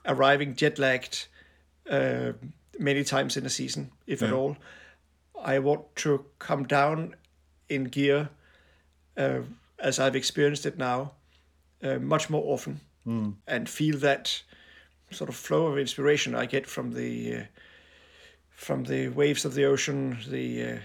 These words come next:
Speaker 1: the, uh, singing of the birds, and the, the
Speaker 2: Yeah.
Speaker 1: quietness. Because orchestras often live in big cities.
Speaker 2: Yes.
Speaker 1: And we are <laughs> in, in places far away from where it all begins, in silence.
Speaker 2: Yeah.
Speaker 1: And I,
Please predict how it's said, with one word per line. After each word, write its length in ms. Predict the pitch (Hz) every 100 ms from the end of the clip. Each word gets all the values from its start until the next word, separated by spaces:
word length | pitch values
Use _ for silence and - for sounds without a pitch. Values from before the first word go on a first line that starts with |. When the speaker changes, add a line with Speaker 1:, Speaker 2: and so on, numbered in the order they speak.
| - _ _ _ _
Speaker 1:
the, 380 | - 127 120 120
uh, 320 | 120 117 113
singing 360 | 113 - 147 143
of 120 | 135
the 80 | 127
birds, 420 | 135 135 127 -
and 140 | 123
the, 180 | - 117 117 -
the 80 | 131
Speaker 2:
Yeah. 80 | 113
Speaker 1:
quietness. 460 | 139 135 135 120
Because 440 | - 135 151 139 - - - - - - _ _ _ _ _ _ - 302 - -
orchestras 460 | 185 180 180 190 202
often 260 | 185 180
live 180 | 165 170
in 80 | 165
big 180 | 160 160
cities. 560 | 196 196 - - - -
Speaker 2:
Yes. 340 | 123 123 - -
Speaker 1:
And 260 | - 139 135
we 160 | 143 147
are 280 | 147 147 - 208
<laughs> 180 | - -
in, 160 | 180 - - - 240 - 185
in 180 | 165 160
places 380 | 185 190 185 165
far 260 | - 185 185
away 260 | 151 156
from 420 | 160 165 139 131 - _ - - _ _ -
where 160 | 151
it 80 | 151
all 160 | 165 165
begins, 460 | 143 175 135 120
in 100 | 135
silence. 720 | - 143 139 120 107 - - -
Speaker 2:
Yeah. 180 | 117 110 -
Speaker 1:
And 220 | 139 131 - - - -
I, 280 | 135 127